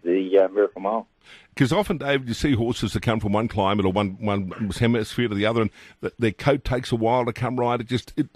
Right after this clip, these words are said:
Speaker 2: they almost need a season to settle in, some of them, don't they?
Speaker 1: Yeah, no, when I got Ultrajet, um, you know, I got him, I got him, uh, start of spring, and he started, he started, uh, getting a winter coat.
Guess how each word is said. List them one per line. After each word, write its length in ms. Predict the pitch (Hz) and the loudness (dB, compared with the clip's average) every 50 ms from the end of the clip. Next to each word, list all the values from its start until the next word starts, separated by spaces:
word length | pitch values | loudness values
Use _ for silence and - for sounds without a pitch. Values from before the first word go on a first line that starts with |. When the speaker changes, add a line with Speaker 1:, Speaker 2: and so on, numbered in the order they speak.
| - _ _ - - - - | -20 _ _ -20 -20 -4 2
Speaker 2:
they 60 | 131 139 | 4 4
almost 280 | 180 196 170 143 - | 6 6 4 2 2
need 160 | 143 147 151 131 | 0 0 0 0
a 60 | 123 | -2
season 360 | - - 143 143 123 101 104 | 0 0 2 2 2 0 -2
to 60 | 95 | -2
settle 280 | 92 - 131 110 107 131 | 0 2 2 2 2 2
in, 100 | 147 120 | 0 0
some 180 | - 95 87 | -2 -2 -2
of 40 | 110 | 0
them, 100 | 123 123 | 0 0
don't 200 | 117 127 127 113 | 0 0 -2 -2
they? 140 | - 58 - - _ _ _ _ _ _ - | -6 -10 -14 -16 _ _ _ _ _ _ 2
Speaker 1:
Yeah, 360 | - 131 131 135 139 135 131 | 6 6 8 8 8 6 4
no, 200 | 123 131 127 123 | 4 4 2 2
when 140 | 123 139 143 | 0 0 -2
I 80 | 135 120 | -4 -2
got 120 | 120 117 | 0 0
Ultrajet, 460 | 113 117 - - 131 107 - 107 107 - - 98 | 0 0 -2 -4 -12 -14 -12 -12 -12 -12 -10 -8
um, 540 | 101 101 104 104 104 104 101 101 101 98 95 - _ _ _ _ _ _ _ _ _ | -8 -8 -8 -8 -12 -12 -12 -12 -12 -14 -16 -18 _ _ _ _ _ _ _ _ _
you 120 | - 104 101 | -4 -4 -2
know, 260 | 101 101 101 104 101 | 0 0 2 2 2
I 60 | 101 | 2
got 160 | 101 110 107 | 2 0 -2
him, 180 | 107 104 101 92 _ _ - - | -2 -6 -10 -14 _ _ -14 -8
I 40 | 107 | -4
got 160 | 107 110 101 | -4 -2 -2
him, 240 | 104 104 104 101 104 | -4 -6 -8 -6 -4
uh, 380 | 95 92 104 104 101 101 101 95 - _ _ | -2 -2 0 0 0 0 0 -2 -4 _ _
start 220 | - 107 104 98 | 0 0 0 0
of 80 | 95 95 _ _ | -4 -8 _ _
spring, 260 | - 120 120 117 113 | -2 -2 -2 -2 -4
and 320 | 110 110 110 107 107 107 - | -8 -8 -8 -8 -10 -10 -12
he 80 | 110 | -12
started, 420 | 113 - - 110 107 101 104 90 - _ - | -4 0 2 2 2 2 -2 -8 -10 _ -16
he 80 | 101 98 | -12 -4
started, 340 | - 104 110 110 - 98 - _ _ - | 2 4 4 4 2 -2 -10 _ _ -6
uh, 180 | 110 110 101 95 | -6 -4 -4 -4
getting 240 | 101 101 110 107 104 | 0 0 0 0 0
a 40 | 101 | 0
winter 180 | 107 104 95 | 0 0 0
coat. 280 | - - 117 117 104 | 2 2 4 4 4